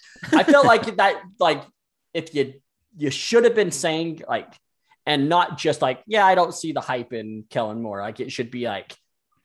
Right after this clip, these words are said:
Speaker 2: that this aggressiveness that has been this week should have been all season long, but it wasn't. And so it's, it's
Speaker 1: Yeah.
Speaker 2: only happening when you lose. And, like,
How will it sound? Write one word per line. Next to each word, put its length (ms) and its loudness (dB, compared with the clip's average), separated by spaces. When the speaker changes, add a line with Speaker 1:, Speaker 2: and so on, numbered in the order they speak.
Speaker 2:
that 420 0
this 300 -6
aggressiveness 840 -2
that 300 -2
has 240 -10
been 280 -6
this 200 -4
week 240 -4
should 260 -2
have 100 -2
been 160 -2
all 180 -4
season 340 -14
long, 320 -16
but 80 -10
it 100 -10
wasn't. 400 -2
And 140 -10
so 240 -4
it's, 220 -6
it's 220 -2
Speaker 1:
Yeah. 20 -2
Speaker 2:
only 180 -2
happening 320 -6
when 120 -10
you 120 -14
lose. 300 -12
And, 100 -12
like, 200 -10